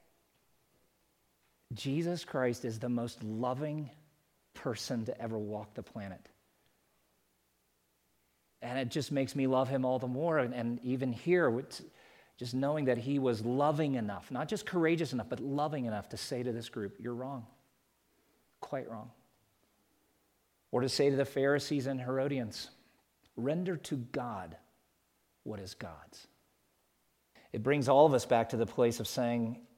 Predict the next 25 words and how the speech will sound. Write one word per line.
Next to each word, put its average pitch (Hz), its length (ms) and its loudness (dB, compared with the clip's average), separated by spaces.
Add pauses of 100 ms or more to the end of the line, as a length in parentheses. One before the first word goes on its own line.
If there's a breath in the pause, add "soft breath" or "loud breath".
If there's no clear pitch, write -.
(440)
"Where's 123 320 4
the 120 220 2 (120)
Pharisee, 135 520 2
the 120 100 0
Herodian, 123 480 2
the 113 80 -2
Sadducee 117 600 -2
in 107 120 -4
me? 107 200 -6 (1700)
Where 117 200 2
is 120 120 2
it 127 100 0
in 131 140 2
you? 123 280 0 (1600 soft breath)
Are 113 60 -2
you 127 120 2
pretending 147 640 0
to 143 100 0
be 139 380 4
someone 147 640 2
or 135 60 4
something 139 540 0
that 135 300 2 (1800 soft breath)
you 127 160 0
really 135 520 4